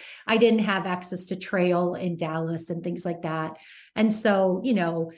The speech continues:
I think it also just kinda depends on, like, the space you're in, right? What makes you excited for training? So I love that you say that, because I think you can evolve a lot as a person over time. And with that, it's, your running probably evolves as,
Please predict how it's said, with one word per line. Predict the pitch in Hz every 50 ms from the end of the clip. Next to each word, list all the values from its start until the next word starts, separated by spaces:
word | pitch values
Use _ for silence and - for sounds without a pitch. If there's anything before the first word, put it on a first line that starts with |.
| - - -
I | - 233
think | 233 220 311 320 339
it | 392
also | 277 214 214 208 208 - 226 208
just | 185 190 185 - -
kinda | - 190 196 196
depends | 185 190 185 - 180 180 202 190
on, | 202 196
like, | 190 185 185 -
the | 185
space | 180 - - - 180 190 185 -
you're | - 180 170
in, | - - 226 214 170 170 170
right? | 180 180 180 180 180
What | 196 190 -
makes | 190 190 185 - - 196
you | 180
excited | 170 175 - - 185 175 170 175 165 170 -
for | - 175 165 156 160
training? | - - 196 170 175 180 170 165 175 - - - 208
So | 208 - - 185 170 175 170 165 165 - - - - _ _ _
I | - 202
love | 202 196 202 202 175
that | 196 185 190
you | 190 180
say | 170 - - 165 165 165
that, | 165 160 156 160 160 -
because | 190 185 185 180 180 -
I | - 202
think | 196 - 214 202 196
you | 214 226
can | 220 - 208
evolve | 185 170 - 165 160 160 165 170
a | 196 190
lot | 180 175 156 160 165
as | 180 165 151
a | 175
person | 170 - - 170 160 - - 214 202
over | 202 180 180 185 170
time. | 180 - 170 160 165 180 208 214
And | 185 170 170 175 165
with | 165 185 180 -
that, | 190 170 175 175 170 170
it's, | - - 180 175 - - - - - - - - _ _ -
your | 214 226 214
running | 196 196 214 269 330 233 165
probably | - 180 165 156 175 165 170 165 165
evolves | 165 160 165 165 165 165 - 180
as, | 175 160 165 -